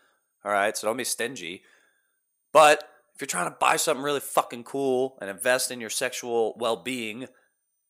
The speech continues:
you know, fifty percent off helps a lot. But not only that, right?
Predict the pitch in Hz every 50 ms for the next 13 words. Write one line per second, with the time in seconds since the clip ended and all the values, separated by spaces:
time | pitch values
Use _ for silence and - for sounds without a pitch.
0 | _ - 113 120 120 117 113 - 135 131 120 - 127 - 131 131 135 131 127 120
1 | - _ - 101 107 139 147 - - 127 135 147 135 107 - - - - - -
2 | 165 170 170 185 185 180 160 131 156 180 202 196 190 196 - - _ _ _ _
3 | _ _ _ _ _ - - 127 147 170 180 -